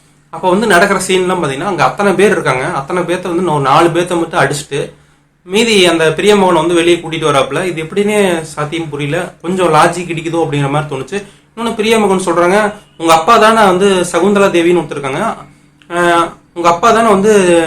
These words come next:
இந்த ஊரை வந்து கட்டி கேக்குறாரு, அவர்கிட்ட சொல்லலாம்ல, இந்த மாதிரி ஒதுக்கப்பட்ட மக்கள், தாழ்த்தப்பட்ட மக்களை வந்து துன்புறுத்த வேண்டாம், கோயிலுக்குள்ள போக வேண்டாம்லாம் சொல்லலாம்ல?" அப்படின்னு கேக்குறாங்க.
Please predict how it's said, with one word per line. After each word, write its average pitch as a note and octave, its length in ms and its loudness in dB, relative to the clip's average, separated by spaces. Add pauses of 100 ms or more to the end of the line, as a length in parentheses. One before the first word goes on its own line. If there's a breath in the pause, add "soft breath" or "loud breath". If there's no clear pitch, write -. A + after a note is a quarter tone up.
இந்த D3+ 120 -6
ஊரை E3+ 200 2
வந்து E3+ 160 0
கட்டி D#3 240 -4
கேக்குறாரு, D3 500 0 (280)
அவர்கிட்ட D3+ 200 -2 (100)
சொல்லலாம்ல, F3 640 2
இந்த C#3+ 120 0
மாதிரி D#3 500 0
ஒதுக்கப்பட்ட D#3+ 520 -6
மக்கள், D3+ 340 -6
தாழ்த்தப்பட்ட D3 480 -4
மக்களை C#3+ 320 -2
வந்து D3 220 -2
துன்புறுத்த E3+ 420 -4
வேண்டாம், C#3 360 -4 (320 loud breath)
கோயிலுக்குள்ள F3+ 380 0
போக D#3+ 300 4
வேண்டாம்லாம் D3 340 -2
சொல்லலாம்ல?" D3+ 500 0
அப்படின்னு D3 300 -4
கேக்குறாங்க. B2 340 -8